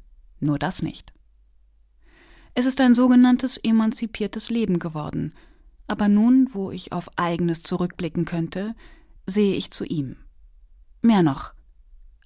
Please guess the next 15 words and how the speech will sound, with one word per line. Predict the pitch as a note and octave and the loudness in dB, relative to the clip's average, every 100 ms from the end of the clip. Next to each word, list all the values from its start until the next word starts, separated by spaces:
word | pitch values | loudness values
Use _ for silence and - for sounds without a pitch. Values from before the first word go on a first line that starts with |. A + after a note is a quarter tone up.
| A3 | 0
alles, | C#4 B3 - | 4 4 0
was | F3 | -2
ich | E3+ | -4
geschrieben | E3+ - G#3 G#3+ F3 | -2 -2 0 2 2
habe, | D#3+ D3 C#3 D3 - - - - | 2 0 -4 -8 -14 -20 -16 -10
die | |
Bücher, | E3+ G#3+ A#3 - D#3 | -2 0 0 -2 -8
die | - | -8
Dramen, | - D#3 E3+ F3+ E3 D3 | -8 -2 0 2 2 0
die | C#3+ | -2
Lieder | F3+ A3+ B3+ F3+ | 0 2 2 2
mit | D3+ D3 | 0 -2
ihren | D3 D3+ | -8 0
unterschiedlichen | G#3+ G#3 F3+ F3+ E3 F3 D#3+ | 0 0 -2 -6 -6 -6 -6
Themen, | - A#3 F3+ D#3 | -2 2 2 2